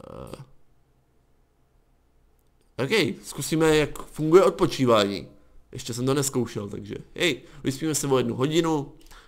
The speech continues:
vypálíme tím nějaký kalorie, očividně se tady v té hře hubne tím, že spíte. To by se hodně lidem v dnešní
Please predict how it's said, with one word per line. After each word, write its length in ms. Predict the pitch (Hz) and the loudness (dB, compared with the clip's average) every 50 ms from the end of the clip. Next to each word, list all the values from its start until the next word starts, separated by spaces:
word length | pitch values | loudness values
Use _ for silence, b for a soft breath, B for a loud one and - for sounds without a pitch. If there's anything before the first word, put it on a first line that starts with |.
| b b b b b b b b b b b | b b b b b b b b b b b
vypálíme 480 | - 120 123 - 135 131 135 135 131 127 | -4 -2 4 6 6 6 6 4 2 0
tím 160 | 123 123 123 | 0 0 -2
nějaký 300 | 123 117 117 - - 104 | -2 -2 -4 -6 -8 -8
kalorie, 480 | - 123 131 147 147 151 147 139 113 - | -2 2 2 4 6 6 6 4 4 0
očividně 580 | - - - 131 131 - 151 143 139 139 139 | -2 -4 -4 -4 -2 2 2 2 2 2 0
se 260 | 131 135 143 135 127 120 | 0 2 2 2 2 2
tady 340 | - 127 127 127 123 120 | 2 2 4 4 4 4
v 120 | 117 - - | 2 -4 -4
té 100 | - 131 | -2 0
hře 240 | 120 113 120 123 110 | 0 2 2 0 0
hubne 340 | 101 104 113 110 120 123 | 2 0 -2 0 0 -2
tím, 180 | 117 - 117 110 | -2 -2 -4 -4
že 120 | 101 113 | -4 -4
spíte. 560 | - - - - 196 208 202 - - - - - - - - - - | -6 -6 -4 -4 -4 -4 0 0 0 0 0 -4 -12 -20 -20 -20 -14
To 100 | - 113 | -10 -8
by 100 | 117 110 | -6 -4
se 120 | - - 123 | -2 0 0
hodně 360 | 104 110 120 131 131 131 127 | 2 2 2 2 2 2 2
lidem 360 | 123 120 120 117 113 113 107 - - - - | 2 2 2 0 -2 -4 -6 -10 -12 -18 -18
v 120 | - - | -16 -12
dnešní 580 | 170 - 107 107 - - 120 117 117 - - | -8 -8 -8 -8 -8 -8 -6 -6 -6 -6 -8